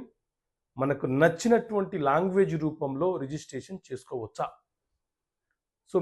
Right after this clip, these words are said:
మిత్రులారా, మన దేశంలో రిజిస్ట్రేషన్ యాక్ట్ పంతొమ్మిది వందల ఎనిమిది అనే చట్టం అమలులో ఉన్నది. ఇందులో మనకు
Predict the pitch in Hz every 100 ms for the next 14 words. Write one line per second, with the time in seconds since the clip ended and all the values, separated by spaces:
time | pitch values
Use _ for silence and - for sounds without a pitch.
0 | 147 143 214 208 202 185 156 147 185 -
1 | 190 170 180 147 147 - - 165 170 160
2 | 165 143 139 143 139 135 143 156 143 139
3 | 135 127 131 - 120 131 123 123 120 117
4 | 110 - 156 120 131 113 110 104 _ _
5 | _ _ _ _ _ _ _ _ - 175
6 | 247 269 226 208 220